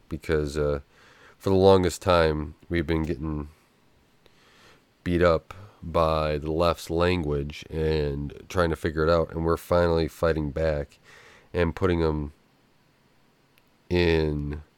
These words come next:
in the understanding of what it actually is.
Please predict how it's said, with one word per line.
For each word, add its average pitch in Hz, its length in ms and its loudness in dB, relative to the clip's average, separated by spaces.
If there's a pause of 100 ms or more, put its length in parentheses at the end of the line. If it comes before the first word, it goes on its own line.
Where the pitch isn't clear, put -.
(2000)
in 87 480 2
the 85 120 -2
understanding 90 600 2
of 78 160 -4
what 82 200 0
it 78 120 -6
actually 78 440 -4
is. 67 340 -16